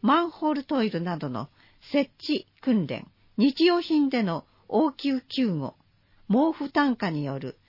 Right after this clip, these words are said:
搬送体験、炊き出し訓練などを行いました。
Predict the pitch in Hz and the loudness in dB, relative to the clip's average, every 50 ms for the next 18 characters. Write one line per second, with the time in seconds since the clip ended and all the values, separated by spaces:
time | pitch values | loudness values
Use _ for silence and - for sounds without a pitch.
0 | _ _ _ - - 294 311 - - - 285 262 262 - - 247 233 202 175 - | _ _ _ 2 2 2 2 0 -2 -2 -2 -2 -2 -2 -4 -4 -4 -4 -4 -6
1 | - - 120 - - _ _ _ _ _ _ _ _ _ 214 247 - - 302 262 | -8 -10 -10 -10 -12 _ _ _ _ _ _ _ _ _ -4 -4 -2 -2 0 0
2 | 302 294 - - 262 - - 277 262 240 214 185 170 175 175 175 160 147 147 147 | 0 0 0 -6 -14 -6 -2 0 2 2 2 0 -2 -2 -4 -6 -4 -4 -6 -4
3 | 160 180 - - - 175 - 185 180 180 175 165 156 151 165 - - - - - | -4 -6 -4 -4 -6 -4 -2 -2 -2 -2 -2 -4 -4 -6 -8 -8 -10 -12 -12 -12
4 | - | -12